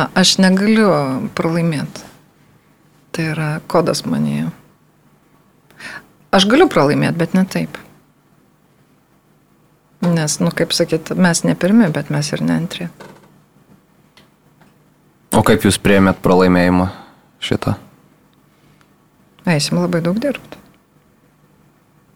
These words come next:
Speaker 1: Viskas padaroma tik daroma būdu. Ir kaip aš sakau, nu, klaidas visi mes darom.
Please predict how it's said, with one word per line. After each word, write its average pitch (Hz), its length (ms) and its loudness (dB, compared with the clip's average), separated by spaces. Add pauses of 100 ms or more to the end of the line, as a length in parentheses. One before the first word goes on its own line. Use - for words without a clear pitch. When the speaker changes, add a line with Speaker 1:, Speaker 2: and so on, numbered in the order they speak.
(120)
Speaker 1:
Viskas - 360 -6
padaroma 180 540 -2
tik 214 160 -4
daroma 214 380 0 (260)
būdu. 156 300 -4 (100)
Ir - 160 -6
kaip - 200 -8
aš 139 120 -2
sakau, 185 320 0
nu, 143 160 0
klaidas 165 460 0
visi 165 220 2
mes - 200 0
darom. 123 340 -2